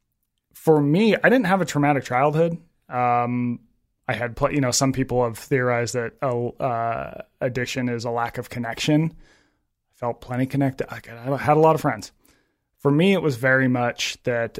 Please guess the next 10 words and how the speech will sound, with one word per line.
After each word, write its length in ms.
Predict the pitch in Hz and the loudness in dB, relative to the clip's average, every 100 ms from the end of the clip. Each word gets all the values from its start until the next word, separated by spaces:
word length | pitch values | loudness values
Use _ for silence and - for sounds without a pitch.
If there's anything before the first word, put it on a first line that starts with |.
| - | -10
uh, 220 | 127 123 | -8 -6
I'm 100 | 135 | -2
drawn 240 | 131 143 147 | 2 2 4
to 80 | 135 | 2
extreme 440 | - - 131 135 | 0 -6 -2 -2
experiences. 720 | 127 127 135 110 - - - - - | -2 -4 -4 -6 -10 -10 -12 -12 -10
And 540 | 123 117 117 117 113 - _ - | -6 -4 -4 -4 -6 -8 _ -6
I 540 | 120 120 117 117 113 - | -2 -2 -4 -6 -10 -12
had 400 | 123 120 120 | -12 -10 -10
a 40 | - | -12